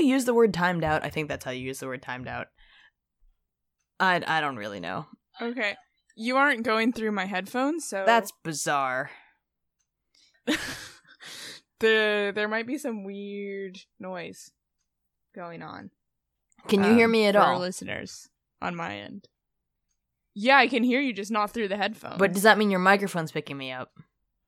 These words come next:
Speaker 2: It doesn't look like it, but it could
Speaker 1: Which
Speaker 2: be.
Speaker 1: means that, <sighs> I, the, the issue with that is that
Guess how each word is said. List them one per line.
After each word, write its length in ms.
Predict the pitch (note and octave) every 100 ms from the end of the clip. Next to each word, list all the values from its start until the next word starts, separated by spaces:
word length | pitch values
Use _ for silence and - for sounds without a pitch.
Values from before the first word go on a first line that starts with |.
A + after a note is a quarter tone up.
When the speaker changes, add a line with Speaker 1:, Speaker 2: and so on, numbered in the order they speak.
| _ _ _ _ _ _ _ _ -
Speaker 2:
It 60 |
doesn't 400 | B3 C4 D#4 A#3
look 240 | D4 A#3+ C4
like 240 | C4+ D4
it, 240 | E4 C4+
but 100 | G#3+
it 220 | G3+ F#3+ -
could 240 | B3 A#3
Speaker 1:
Which 160 | F#3+ F#3+
Speaker 2:
be. 60 |
Speaker 1:
means 280 | G#3+ G#3 F#3
that, 360 | F#3+ F#3+ F3+ - E3 - _ _ _ _ _ _ _ _ _ _ _ _ _
<sighs> 20 | -
I, 1080 | - F3+ - - - E3 F#3 D#3+ A2 - E3
the, 140 | A3
the 340 | A3 G#3+ -
issue 240 | C4+ - D4
with 120 | B3
that 180 | G#3 G#3
is 80 | F#3+
that 160 | F#3+